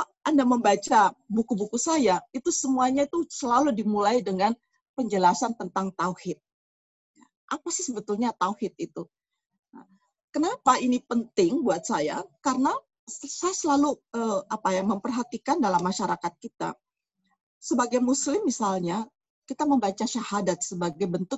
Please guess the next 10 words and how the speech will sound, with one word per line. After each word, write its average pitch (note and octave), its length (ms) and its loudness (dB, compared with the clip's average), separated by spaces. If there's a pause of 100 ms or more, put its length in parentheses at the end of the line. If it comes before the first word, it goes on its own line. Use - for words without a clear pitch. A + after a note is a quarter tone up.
(160)
testimoni F#3 560 -4
kita G3 320 -6
bahwa F3+ 400 -6 (240)
kita A#3 240 0
memeluk F#3 320 0 (480)
Islam G3+ 480 2
ya. E3 160 -8 (480)
Jadi A3+ 160 -4 (320)
kita G#3 160 -6
mengatakan G3+ 480 -2